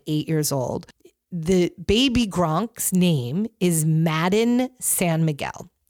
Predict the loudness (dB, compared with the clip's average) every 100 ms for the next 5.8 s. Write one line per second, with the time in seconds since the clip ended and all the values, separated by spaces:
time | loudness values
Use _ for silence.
0 | -6 0 2 2 2 0 0 0 2 2
1 | 2 0 0 2 2 2 0 0 -2 -2
2 | -2 -4 -6 -4 -4 -4 -4 -4 -4 -2
3 | -2 -4 -8 -8 0 0 2 -2 0 0
4 | 2 2 2 2 2 2 2 0 -2 -4
5 | -4 -6 -4 -6 -4 -4 -4 -6